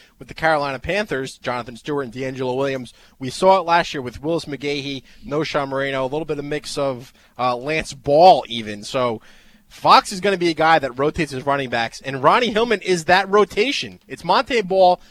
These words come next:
and Ronnie Hillman in that rotation. We're talking him up because he's going in the fifteenth round. That's absurd. He's gonna be much better than that.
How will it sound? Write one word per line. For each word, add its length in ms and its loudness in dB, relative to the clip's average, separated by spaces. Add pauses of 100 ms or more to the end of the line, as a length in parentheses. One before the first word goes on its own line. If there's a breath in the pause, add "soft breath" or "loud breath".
and 160 -8
Ronnie 220 0
Hillman 320 -4 (140)
in 240 -6
that 180 -2
rotation. 640 -4 (240 soft breath)
We're 140 -6
talking 340 4
him 220 0
up 160 2
because 260 -6
he's 160 -12
going 240 0
in 60 -8
the 80 -8
fifteenth 720 -8
round. 420 0 (220 soft breath)
That's 200 -6
absurd. 720 0 (180 soft breath)
He's 200 -6
gonna 100 0
be 140 -4
much 500 0
better 300 4
than 160 -2
that. 260 -2